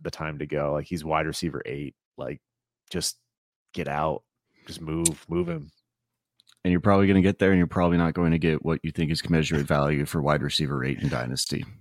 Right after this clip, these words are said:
Speaker 1: You're not, because, like, wide receiver eight and wide receiver, like, twenty are, are all the same. So, um, you know, it's just, it's the name value people get excited about. But yeah, no, you, you gotta, you gotta find a way to sell that, that asset, because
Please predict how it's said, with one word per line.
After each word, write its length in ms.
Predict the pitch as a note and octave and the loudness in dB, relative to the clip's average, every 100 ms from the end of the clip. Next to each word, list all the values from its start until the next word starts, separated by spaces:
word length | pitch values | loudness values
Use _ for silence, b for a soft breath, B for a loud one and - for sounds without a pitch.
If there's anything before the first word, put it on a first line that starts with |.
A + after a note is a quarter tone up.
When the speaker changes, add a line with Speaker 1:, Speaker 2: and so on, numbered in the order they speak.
| _ _ _ _ - | _ _ _ _ -6
Speaker 1:
You're 80 | |
not, 280 | E2+ D#2+ C2 _ - _ _ _ | -2 -2 -4 _ -20 _ _ _
because, 200 | E2+ - | -16 -10
like, 140 | D2+ C#2+ | -8 2
wide 160 | F2 | 4
receiver 340 | F2 - F2 E2+ | 4 2 0 2
eight 100 | F2 | 0
and 100 | D#2 | 0
wide 140 | D#2+ E2 | 0 0
receiver, 260 | D#2 D#2+ | -2 -2
like, 180 | D#2 D#2 | -4 -4
twenty 360 | - F2 D#2+ C#2+ | -4 -2 -2 -2
are, 300 | C#2+ C#2+ - | 0 -2 -4
are 260 | D2 C2+ - | -8 -8 -4
all 240 | E2 D#2 | -2 0
the 100 | E2 | -2
same. 360 | D#2+ E2+ D2+ C#2+ | -4 -4 -4 -2
So, 260 | F2 E2 B B B - | 0 0 B B B 0
um, 460 | G2 F#2+ F#2+ F#2+ - | 4 4 2 -2 -4
you 140 | A2+ G2 | 0 4
know, 120 | F#2 | 4
it's 120 | F#2+ | 2
just, 280 | F#2 - - | -2 -4 -8
it's 140 | - - | -14 -2
the 100 | F#2 | 0
name 260 | E2+ F#2+ | 2 2
value 340 | F#2 F#2 G2 F#2+ | 4 6 6 4
people 220 | - F#2+ | 0 -2
get 120 | F2+ | 0
excited 440 | F#2 - F2 F#2 F2+ | 0 0 0 0 2
about. 380 | F#2+ F#2+ F#2+ - _ _ - | 2 4 2 0 _ _ 6
But 60 | - | 10
yeah, 260 | B2+ F#2+ | 10 6
no, 200 | C#2 G2 F2 | -2 0 0
you, 80 | G#2 | -2
you 440 | G#2 G2 G#2 G#2 | 2 4 4 4
gotta, 420 | G2+ A2 G#2+ G2+ - | 6 6 8 4 2
you 140 | G2 | 0
gotta 240 | G2+ G2+ G2+ | 4 4 4
find 520 | G2 F#2+ F#2 F2 - | 2 2 0 -4 -6
a 100 | F2+ | -2
way 220 | E2+ E2 D#2+ | 0 0 -2
to 140 | D#2+ | -8
sell 260 | - C#2+ C#2 | -6 -4 -2
that, 200 | C#2+ - _ - | -6 -8 _ -8
that 160 | D2+ | -6
asset, 320 | C#2 B1 - | -4 -6 -6
because 300 | D2 F2 D#2 | -6 -6 -6